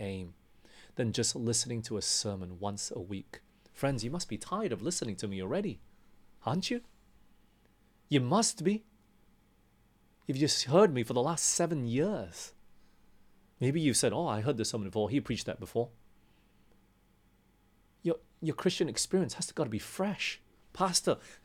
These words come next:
stop, stop. Give me some time. I wanna share about how God has been good and been working through me." Those are the sort of testimonies we need today.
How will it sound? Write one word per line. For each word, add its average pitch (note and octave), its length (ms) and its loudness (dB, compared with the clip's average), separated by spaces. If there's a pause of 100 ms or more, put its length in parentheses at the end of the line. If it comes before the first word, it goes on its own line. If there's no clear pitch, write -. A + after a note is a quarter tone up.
stop, - 280 6
stop. G#3 240 4
Give G#3+ 120 2
me A3 100 4
some F3+ 140 4
time. E3+ 240 0
I D#3+ 60 0
wanna G3 200 4
share G3 300 4
about C#3+ 180 2
how E3 140 4
God D3 360 2 (220)
has D3 160 2
been C3+ 220 2
good E3 240 8
and A2+ 120 2 (160)
been D3+ 240 6
working D#3+ 300 6
through F#3+ 180 6
me." A#3+ 420 8 (1200)
Those E3 220 4
are D#3 40 -2
the B2 100 2
sort D3 200 2
of - 80 -2
testimonies A#2 540 -2
we C#3+ 100 0
need D3+ 240 2
today. C#3+ 420 -2